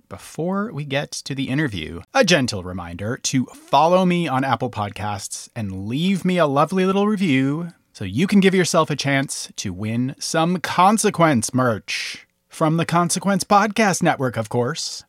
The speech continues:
Um, yeah, you just need to screenshot your review after you post it, upload it to the link in the show notes, and you're done. It's really just two minutes of your time, you know?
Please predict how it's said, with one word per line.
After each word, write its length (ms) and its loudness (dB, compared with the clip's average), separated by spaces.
Um, 720 4
yeah, 160 4
you 140 -2
just 180 -6
need 120 -2
to 80 -10
screenshot 560 -2
your 160 -4
review 440 -4
after 240 -8
you 60 -8
post 320 -2
it, 240 -4
upload 320 2
it 120 -4
to 100 -8
the 100 -6
link 300 -4
in 180 -6
the 100 -8
show 360 0
notes, 560 -2
and 120 -8
you're 180 -10
done. 520 2
It's 180 -4
really 640 0
just 460 -2
two 200 2
minutes 220 0
of 100 -4
your 100 -6
time, 460 -12
you 120 -6
know? 160 -6